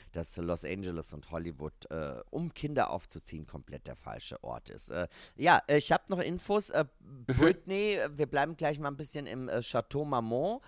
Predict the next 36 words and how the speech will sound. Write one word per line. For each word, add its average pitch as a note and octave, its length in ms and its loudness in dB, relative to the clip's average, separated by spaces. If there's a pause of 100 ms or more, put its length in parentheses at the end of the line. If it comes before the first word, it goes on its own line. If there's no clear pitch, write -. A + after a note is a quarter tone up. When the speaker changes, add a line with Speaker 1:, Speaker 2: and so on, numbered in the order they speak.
Speaker 1:
ne? F3 240 2 (240)
Britney D#3+ 300 -4
ist C#3 180 -4
ja C#3 140 0
wieder B2 180 0
ausgekreist C#3+ 720 -2
und C#3 80 -10
so, C#3 120 -6
die B2+ 160 -8
will D3 120 0
ja D3 80 4
jetzt, C3 400 0
äh, B2+ 160 4
auch D#3+ 320 2
wegziehen G#2+ 500 -2
aus F#2 220 -6
Hollywood, A#2 420 -4
weil A#2+ 120 -2
sie A2+ 120 -10
sagte, B2 600 0 (220)
sie - 160 -8
kriegt B2 380 -10
dort A#2 140 -2
einfach A#2 300 -6
zu - 160 -12
viel B2 200 -10
Drogen D3 600 -2
und, A#2+ 240 -6
äh, D#2+ 400 -4
ist A2+ 100 -10
mit A#2 160 -8
zu D3 120 -10
vielen C3 260 -10
schrecklichen A#2+ 520 -8
Leuten B2+ 300 -2
zusammen. B2+ 440 -4